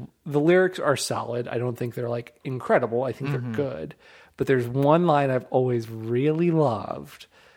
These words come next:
Speaker 1: uh, which, again, feels like such, like, an early kind of, like, Matt Skiba line, which is, "Don't pray for me. One day you'll find I'm sleeping in my urn and feeling just fine,"
Speaker 2: <laughs>
Speaker 1: which is, like,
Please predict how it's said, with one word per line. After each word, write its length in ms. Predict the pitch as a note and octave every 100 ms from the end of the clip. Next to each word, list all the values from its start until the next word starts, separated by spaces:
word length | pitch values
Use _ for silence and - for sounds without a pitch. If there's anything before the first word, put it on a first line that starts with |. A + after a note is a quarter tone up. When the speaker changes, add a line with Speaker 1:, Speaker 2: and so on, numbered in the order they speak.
| _ -
Speaker 1:
uh, 280 | A#2+ A#2
which, 420 | A2+ A#2+ B2 - - _ -
again, 500 | C#3 D3+ C#3+ B2 B2
feels 280 | C3+ B2+
like 140 | A#2+ A#2
such, 260 | - C3 -
like, 160 | A#2+
an 100 | B2
early 680 | B2+ C3+ B2+ B2 B2 B2 A#2
kind 320 | A2+ - B2 A#2+
of, 180 | A2+
like, 400 | A#2 A#2 A2 - - - _ _ _ _ _ _ _
Matt 300 | - C3+ B2
Skiba 340 | A#2 C3+ B2 B2
line, 320 | A#2+ A#2 A#2+
which 160 | B2 B2+
is, 160 | A#2 A#2+
"Don't 320 | - C3 C#3
pray 280 | - C3+ C#3
for 160 | C3+ D3
me. 300 | C3 B2+ B2
One 240 | A#2+ B2 B2
day 180 | B2+
you'll 140 | C3 B2+
find 380 | - B2 B2 A#2+
I'm 140 | A#2+
sleeping 460 | A#2 - B2+ B2 C3
in 140 | B2+
my 200 | B2 A#2+
urn 360 | B2 B2+ B2 A#2
and 80 | A#2
feeling 420 | - B2+ B2 A#2+
just 260 | A#2+ A#2 -
fine," 580 | - A#2 A#2 A#2+ D3 F#3+ G#3+ - C4+ -
Speaker 2:
<laughs> 380 | - _ -
Speaker 1:
which 400 | G#3+ D#3+ E3 D#3
is, 360 | F#3 E3 D3+ D3
like, 680 | D3+ C#3+ C#3 C#3 - -